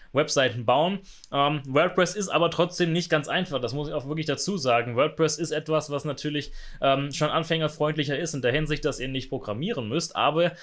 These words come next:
es ist jetzt auch nicht unfassbar einfach und ihr müsst euch schon ein bisschen auseinandersetzen, bis ihr es hinkriegt, eben eine Webseite aufzubauen, die dann eben so eine, so ein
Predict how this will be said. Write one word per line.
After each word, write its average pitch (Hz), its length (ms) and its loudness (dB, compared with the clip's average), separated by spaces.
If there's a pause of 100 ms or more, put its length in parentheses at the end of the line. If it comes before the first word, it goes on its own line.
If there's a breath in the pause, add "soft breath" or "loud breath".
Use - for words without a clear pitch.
(160 loud breath)
es 143 160 2
ist 156 100 -4
jetzt 156 160 0
auch 156 160 2
nicht 156 260 -2
unfassbar 165 800 0
einfach 170 560 0 (240 loud breath)
und 135 140 -2
ihr 143 60 0
müsst 156 200 0
euch 151 160 0
schon 170 180 4
ein 170 60 -2
bisschen 165 200 -2
auseinandersetzen, 147 680 -2
bis 143 160 -4
ihr 143 80 -6
es - 80 -6
hinkriegt, 156 380 0
eben 135 180 -4
eine 131 100 -4
Webseite 131 320 0
aufzubauen, 127 640 0 (320 loud breath)
die 127 60 0
dann 135 140 2
eben 147 240 -2
so 131 120 -2
eine, 131 320 0
so 139 100 -4
ein 135 260 -6